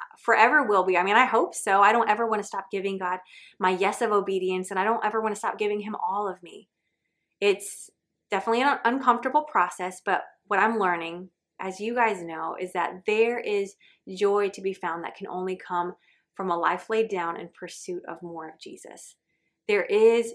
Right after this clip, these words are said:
truly joy in surrender. So press on and press into that. Let him be your joy. Let him be your source. And in my case, God, last January, literally laid me down so that he could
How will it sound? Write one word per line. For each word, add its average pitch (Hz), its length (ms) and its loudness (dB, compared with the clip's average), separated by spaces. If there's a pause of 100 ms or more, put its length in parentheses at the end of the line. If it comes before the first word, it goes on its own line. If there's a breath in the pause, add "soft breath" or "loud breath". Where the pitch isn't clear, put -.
truly 196 420 -2
joy 180 440 -2
in 170 140 -10
surrender. 165 560 -12
So - 180 -8
press - 540 -12
on 202 340 0 (240 loud breath)
and 190 160 -8
press 208 420 -2
into 190 340 -6
that. - 300 -14 (960)
Let 202 240 -2
him 208 240 -6
be 196 80 -4
your 175 240 -6
joy. 175 460 -10
Let 196 180 -2
him 196 200 -8
be 185 100 -4
your 165 200 -8
source. - 540 -12 (1200 loud breath)
And 220 120 4
in 208 100 4
my 185 200 2
case, 247 520 -2 (420)
God, 196 520 6 (460)
last 160 360 6
January, 190 580 2
literally 240 520 2
laid 190 260 2
me 233 160 0
down 196 280 2
so - 100 -10
that - 180 -2
he 208 120 -6
could 226 260 -6